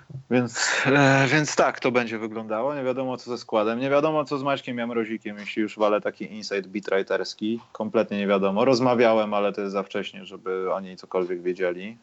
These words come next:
E, być może uda mi się zaprosić Marka na, na jakiś podcast.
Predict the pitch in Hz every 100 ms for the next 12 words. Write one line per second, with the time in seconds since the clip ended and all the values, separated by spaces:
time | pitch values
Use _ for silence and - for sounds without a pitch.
0 | _ _ 95 95 95 95 92 104 151 -
1 | 139 127 127 123 123 113 113 113 - 107
2 | 101 104 98 98 - 101 98 98 95 92
3 | 92 92 92 _ _ _ _ _ _ _
4 | _ - - 98 95 95 98 98 92 -
5 | 98 - 95 110 -